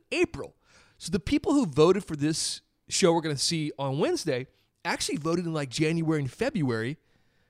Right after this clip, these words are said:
for who they thought should, should win. So, o-, obviously, a lot of things have happened since then. And so whatever you think of whatever artist or what songs they put out, it doesn't really matter.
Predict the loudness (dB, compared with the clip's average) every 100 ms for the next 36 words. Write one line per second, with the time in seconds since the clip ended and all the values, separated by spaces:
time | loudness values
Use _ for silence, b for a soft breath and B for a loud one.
0 | _ _ 0 4 4 4 0 -2 -6 -6
1 | -2 0 2 0 2 0 0 -2 b b
2 | -10 0 2 4 4 2 2 2 0 0
3 | -2 -4 -4 -4 -4 -6 -8 -2 0 0
4 | -4 -6 -6 -6 -12 _ _ _ _ -6
5 | -2 2 2 4 4 4 2 0 0 0
6 | 0 -2 -6 -6 0 2 2 2 2 2
7 | 0 -2 -2 -2 -4 -2 -2 -2 -4 -2
8 | -2 -2 -4 -4 -2 -4 -4 -4 -2 -2